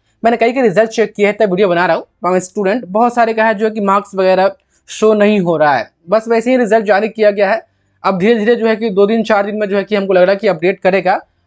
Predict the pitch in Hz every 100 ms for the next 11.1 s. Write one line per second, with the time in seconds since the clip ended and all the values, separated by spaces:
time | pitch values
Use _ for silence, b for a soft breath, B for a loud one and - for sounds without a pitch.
0 | _ 196 202 202 233 233 202 208 214 196
1 | 202 208 180 208 214 208 185 190 196 233
2 | 320 _ _ - 180 240 175 160 175 190
3 | 208 233 269 185 196 220 190 180 214 -
4 | 156 135 139 135 - - 175 190 247 180
5 | 151 127 127 120 - - 262 202 208 247
6 | 220 170 165 180 262 226 185 202 208 220
7 | 202 190 214 175 175 208 220 214 185 180
8 | 190 165 170 262 277 175 - 226 - _
9 | _ _ 165 185 185 180 185 240 - 196
10 | - 180 190 196 - 170 131 123 117 120
11 | 110